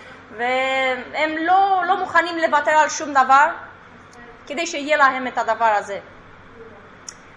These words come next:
אבל, אה, האם אלו הדברים הכי חשובים בחיים? אנחנו רואים שאצל פרעה זה בטוח, זה היה השילוב שבשבילו זה היה הדבר הכי חשוב.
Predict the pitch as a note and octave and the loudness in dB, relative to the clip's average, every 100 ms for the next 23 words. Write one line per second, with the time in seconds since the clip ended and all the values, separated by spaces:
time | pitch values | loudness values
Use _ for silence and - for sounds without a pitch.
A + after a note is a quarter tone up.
0 | - G#3 G#3 G#3+ A3 A#3 A3+ A3 G#3+ G3+ | -6 0 0 2 0 2 2 4 4 0
1 | G3 - - - - - A3 D#4 G4+ D4+ | -6 -16 -20 -20 -20 -8 -6 -6 -8 -12
2 | - F#3+ E4+ E4 A#3 A#3 C#4+ A#3 C#4+ C4 | -12 -8 -2 -2 0 -2 0 -6 -8 -8
3 | C4+ A#3 F#3+ A#3+ A#3 - F#3+ A#3+ B3+ - | -8 -8 -10 -6 -6 -4 -4 -6 -12 -18
4 | - - - - - - - - - - | -20 -20 -20 -20 -20 -20 -20 -20 -18 -6
5 | D#4+ A#4 G4+ G4+ F#4+ D#4 C#4+ B3+ C4 C4 | -2 0 -2 -2 -6 -4 -4 2 4 6
6 | F4 E4 C4+ B3 A#3 D#4 C4 A3 - - | 6 2 0 0 0 2 2 2 -2 -20
7 | - - - - - - - - - - | -20 -20 -20 -20 -20 -20 -20 -20 -20 -18
8 | A3+ C#4 C#4+ C4+ C#4 C4 B3 - - B3 | -4 4 4 6 4 4 -2 -4 -10 -8
9 | C#4+ D4 C4 B3+ - G#3+ G#3 G#3 G3 G3+ | -6 -6 -8 -14 -12 -8 -4 -4 -6 -12
10 | G#3 A3+ C#4+ B3+ A3 A#3+ A#3 G#3+ A3 A3+ | -10 -4 -2 -2 2 4 4 2 2 2
11 | G3+ B3 A#3+ G#3+ - G3 | 2 -6 -10 -12 -10 -12